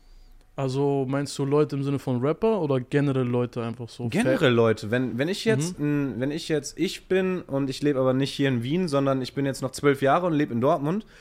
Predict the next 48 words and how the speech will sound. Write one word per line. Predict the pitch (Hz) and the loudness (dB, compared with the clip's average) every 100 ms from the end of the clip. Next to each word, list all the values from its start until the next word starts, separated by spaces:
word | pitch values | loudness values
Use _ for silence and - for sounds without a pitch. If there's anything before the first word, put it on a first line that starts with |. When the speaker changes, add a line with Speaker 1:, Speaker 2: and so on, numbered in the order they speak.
| - 123 | -18 -8
Speaker 1:
Mhm. | 127 | 0
Speaker 2:
und, | 120 117 110 110 113 | 2 2 -2 -4 2
äh, | 110 110 110 107 | 4 6 4 2
bin | 107 107 135 131 | -2 0 2 2
irgendwo | 139 147 135 131 | 0 0 2 2
da | 127 | 4
auf | 120 127 | 2 0
so | |
einem | 127 123 | 0 2
Hügel, | 180 160 151 | 4 6 6
wo | 131 | 4
weit | 131 135 | 4 4
und | 135 | 0
breit | 127 120 | 0 2
niemand | 123 147 208 196 156 135 | 2 4 4 4 0 -2
irgendwas | 175 160 | -2 -2
mit | 147 | -4
Kultur | - 131 180 175 | -4 -2 0 2
oder | 139 | 0
Musik | 127 190 - | -2 -6 -8
zu | 127 | -8
tun | - 113 | -2 -2
hat. | 135 - - - _ - | -2 -6 -12 -20 _ -12
Wie | 123 | -8
krieg | 180 214 202 | -4 -2 -2
ich's | 196 | 0
hin, | 208 | 0
dass | 190 180 | 0 -2
ich | 165 - - _ - | -8 -12 -18 _ -4
mein | 139 156 | -2 0
erstes | 233 - 220 | -2 -4 -6
Placement | - 262 - 143 | -2 -2 0 0
irgendwo | 131 117 110 | 0 0 -2
bekomme? | 98 107 92 90 | -2 -4 -4 -6
Wie | 104 185 | -6 -4
mach | 202 | -4
ich | 170 | -4
Speaker 1:
Okay. | 120 | -4
Speaker 2:
das? | 90 - _ _ - - - - | -6 -10 _ _ -20 -20 -20 -6
Speaker 1:
Also, | 123 127 135 135 131 123 _ _ _ _ _ _ _ - | -4 -2 -2 0 -2 -6 _ _ _ _ _ _ _ -12
wenn | 135 165 | -6 -4
ich | 202 | 2
jetzt | 190 - | 0 2
zwölf | 165 170 - | 2 2 2
Jahre | 156 175 | 2 2
alt | 175 165 | 0 -2
wär | 175 175 | -4 -2
so | 180 202 | -4 -4